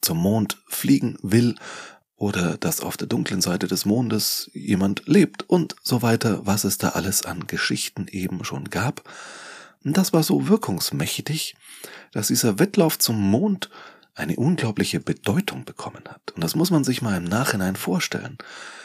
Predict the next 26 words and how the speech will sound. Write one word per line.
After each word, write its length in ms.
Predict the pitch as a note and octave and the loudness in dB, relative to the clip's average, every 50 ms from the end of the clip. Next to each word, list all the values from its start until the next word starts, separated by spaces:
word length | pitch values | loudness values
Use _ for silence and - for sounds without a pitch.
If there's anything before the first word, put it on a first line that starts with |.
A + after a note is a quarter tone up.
| - - - _ _ _ - - | -20 -20 -20 _ _ _ -4 0
Die 260 | C#3+ F3+ F#3 - - | 2 2 2 2 2
zwei 420 | - - - B2 C3 C3+ C#3 F2+ - | 0 2 2 2 4 4 2 2 0
Supermächte 680 | - B2+ D#3 G3 - A2 F#2 E2 D2+ C#2 - - E2+ D2 | 0 0 0 2 0 0 0 0 -2 -2 -4 -4 -4 -4
der 100 | D#2+ - | -4 -4
damaligen 540 | - G2 G#2+ A2 G2+ F2 F#2 F2 F#2 F2 | -4 -4 -4 -2 -2 -2 -2 -2 -2 -2
Zeit, 520 | - - A#2 G#2 - - - - - - _ _ - | -2 -2 -2 -2 -4 -6 -8 -10 -12 -12 _ _ -8
die 100 | - - | -4 -2
U 120 | B2 C#3 | 2 4
d 100 | - G2+ | 4 4
S 140 | F#2 - - | 4 4 2
S 120 | D#2 - | 0 0
R 340 | - - G#2+ B2+ C#3 C#3 - | 0 2 2 4 4 2 2
und 120 | - F#2+ E2+ | 0 -2 -2
die 120 | - - | 0 2
U 120 | A2 G#2 | 4 4
S 180 | F#2+ F2+ - - | 4 4 2 0
A, 260 | G#2 F2+ D#2 - - _ _ _ _ _ _ _ _ _ _ _ _ _ _ _ _ - - | -2 -4 -6 -8 -12 _ _ _ _ _ _ _ _ _ _ _ _ _ _ _ _ -8 -4
haben 400 | - - A2+ A2+ - A#2+ A#2 - _ - - - - - - - - - _ _ - | 0 2 2 2 2 2 0 -2 _ -14 -20 -20 -20 -20 -20 -20 -20 -20 _ _ -4
Milliarden 760 | - G2 G2 G2 F#2+ G2+ A2+ B2+ A#2+ - - _ - - _ _ - - - - - _ _ _ | 0 2 2 2 2 2 2 0 -2 -4 -10 _ -20 -20 _ _ -20 -20 -20 -20 -20 _ _ _
ausgegeben. 760 | - G#2+ G#2 G#2 - - - - - - - - - - - _ - - - - - - - _ _ | 0 2 2 2 0 0 -2 -4 -6 -6 -10 -12 -14 -16 -20 _ -16 -16 -14 -14 -16 -18 -20 _ _
Unfassbare 840 | - D#3 F3+ E3+ C#3+ - - D3+ D3+ - - - B2 A2+ G#2 G#2+ F#2+ | 2 4 6 4 4 4 4 4 2 2 0 0 0 2 2 2 2
Summen 420 | - G#2 C3 D#3+ B2 F2 C#2+ C2+ | 4 4 4 4 4 2 0 -2
für 120 | - - | -4 -6
die 120 | - - - | -6 -4 -2
damalige 580 | G2 F#2+ G#2 A#2 A2 F#2+ D#2+ D2+ - - - | -2 0 0 0 0 -2 -2 -2 -4 -4 -4
Zeit, 460 | - - A2 A2 G2 - _ - - | -2 0 0 0 -2 -4 _ -12 -16